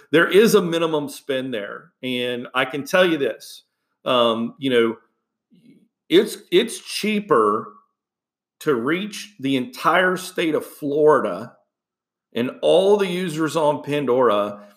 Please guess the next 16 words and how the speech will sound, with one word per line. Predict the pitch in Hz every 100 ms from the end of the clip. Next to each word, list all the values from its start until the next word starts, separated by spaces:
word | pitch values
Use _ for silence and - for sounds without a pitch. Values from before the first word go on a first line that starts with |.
| _
in | 135 139
the | 127
state | - 147 165
of | 180
Florida. | 175 156 147 120 113 110 110 - _ -
It's | 165 -
cheaper | - - - 180 226 226 208
to | 190
do | 175 180
that | 175 160 143 - -
per | 156 160
month | 147 151 120 110 110 _ _ _ _
than | 117 143
it | 147 127
would | 156 170 143
be | 139 139 131 135